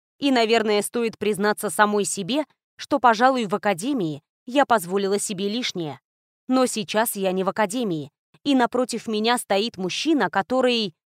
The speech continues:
м, скажем так, вызывает во мне некоторые эмоции, и я должна снять перчатку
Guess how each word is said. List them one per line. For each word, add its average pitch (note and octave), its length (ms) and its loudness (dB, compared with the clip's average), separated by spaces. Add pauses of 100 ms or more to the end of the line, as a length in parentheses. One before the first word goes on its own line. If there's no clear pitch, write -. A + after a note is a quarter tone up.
(220)
м, F#3+ 520 -4 (280)
скажем A3+ 460 2
так, A#3+ 220 0
вызывает G#3 500 4
во G#3 120 6
мне G#3+ 320 0 (300)
некоторые A#3+ 600 2
эмоции, G#3 560 -2 (400)
и C4+ 80 -4
я A#3+ 200 4
должна A3+ 400 2
снять A#3 380 -2
перчатку G3+ 680 -2